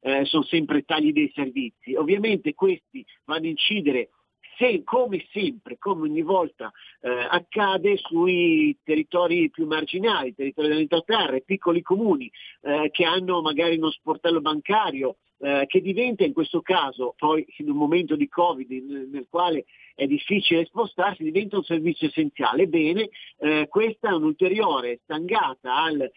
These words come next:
a chi vive nell'entroterra con già, eh, di-, difficoltà negli spostamenti, nei movimenti, quindi penso al trasporto pubblico, ai servizi scolastici, eccetera, è un altro,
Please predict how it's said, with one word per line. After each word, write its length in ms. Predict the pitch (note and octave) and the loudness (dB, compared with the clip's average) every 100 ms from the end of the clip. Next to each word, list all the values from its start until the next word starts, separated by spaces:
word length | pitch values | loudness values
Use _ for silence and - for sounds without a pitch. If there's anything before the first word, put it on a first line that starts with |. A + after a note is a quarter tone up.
| - | -12
a 120 | - C#3 | -10 -4
chi 160 | F3 | -2
vive 280 | G3+ A#3+ D#3+ | 0 2 2
nell'entroterra 920 | C#3 C#3+ C#3 C#3 C#3+ A#3 G3+ C3 A#2 | 2 0 0 -4 0 2 2 -2 -6
con 180 | - B2+ | -10 -6
già, 280 | D3+ E3 - | -2 0 -2
eh, 320 | C3 B2+ B2 B2+ | -8 -10 -10 -10
di-, 160 | C3 _ | -12 _
difficoltà 720 | D3 - D3+ - B2+ C3+ D3+ | -10 -2 -4 0 -2 0 0
negli 200 | D3 C#3+ | 2 -2
spostamenti, 840 | - C#3 C#3+ C#3 C3+ F#3 F#3 - D3 | -2 -6 -6 -4 2 4 2 -2 -8
nei 140 | C#3 | -6
movimenti, 640 | C#3 C#3 C3+ F#3 E3 D#3 | -6 -6 0 0 0 -4
quindi 280 | D3+ D#3+ D3 - _ _ - | -2 0 0 -4 _ _ -4
penso 240 | D3+ D#3 | -2 -2
al 80 | D3 | -2
trasporto 480 | D3 - G3 G3 - | -4 -4 -4 -4 -2
pubblico, 580 | G3+ F3+ D#3+ - D3+ - - - | -2 0 -2 0 -4 -4 -16 -6
ai 180 | C3+ | -4
servizi 380 | - C#3 D3 - | -2 -2 -2 -4
scolastici, 720 | C3+ D3+ D3+ F3 - C#3 - | -4 0 2 0 -2 -10 -10
eccetera, 440 | A3+ - F#3 G#3 G3+ _ _ | -6 -4 -4 -4 -6 _ _
è 100 | E3 | -2
un 120 | G3+ | 0
altro, 480 | A3 E3+ - C3 A2 | 0 -2 -4 -4 -4